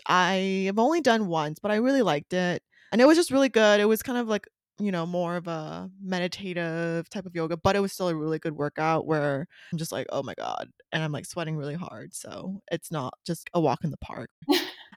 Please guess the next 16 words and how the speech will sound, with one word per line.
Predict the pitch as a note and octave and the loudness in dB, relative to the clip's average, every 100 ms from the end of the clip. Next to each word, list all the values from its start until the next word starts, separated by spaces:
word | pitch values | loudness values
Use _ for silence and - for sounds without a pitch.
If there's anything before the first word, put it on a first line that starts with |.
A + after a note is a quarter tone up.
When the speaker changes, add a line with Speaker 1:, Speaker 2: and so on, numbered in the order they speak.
| - | 0
Speaker 1:
And | A3 A3 | 2 4
then | A3 G#3+ G#3+ G#3 G#3 | 6 6 8 8 6
the | F#3+ G#3 | 2 6
third | C#4 D4 C#4 | 8 8 8
thing | C4 A#3+ A#3+ | 6 6 4
that | G#3+ G3 | 4 2
I | - G3 F#3+ F#3+ | 2 4 4 2
have | G#3+ G#3+ F3+ F3 E3+ F#3 - | 2 0 0 0 0 -2 -4
changed | - G3+ F3 E3+ E3+ F3 - - - - | 0 2 2 2 2 0 -2 -8 -10 0
is | F#3 F3 F3 F3 E3+ E3+ E3 - | 2 4 4 4 4 2 -2 -2
I've | F3+ F#3 | 0 2
started | F3+ | 0
taking | F3 F#3 F3+ | 0 -2 0
more | F3 | 0
dance | E3+ E4 E4 | 2 2 2
classes. | - D#4+ C#4+ - C#4 C4+ C4 B3+ - | 0 0 0 0 2 4 4 2 -4